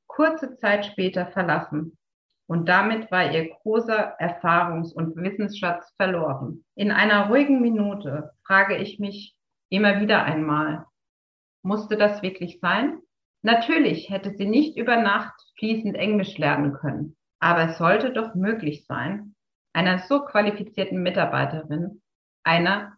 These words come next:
angemessene Unterstützung zu bieten. Fühlen Sie sich in der Lage, mit Ihrem Englisch eine Telefonkonferenz von zwei Stunden konzentriert und aufmerksam durchzuhalten?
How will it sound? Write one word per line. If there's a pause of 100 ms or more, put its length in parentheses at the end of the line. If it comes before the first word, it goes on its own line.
angemessene
Unterstützung
zu
bieten. (840)
Fühlen
Sie
sich
in
der
Lage,
mit
Ihrem
Englisch
eine
Telefonkonferenz
von
zwei
Stunden
konzentriert
und
aufmerksam
durchzuhalten?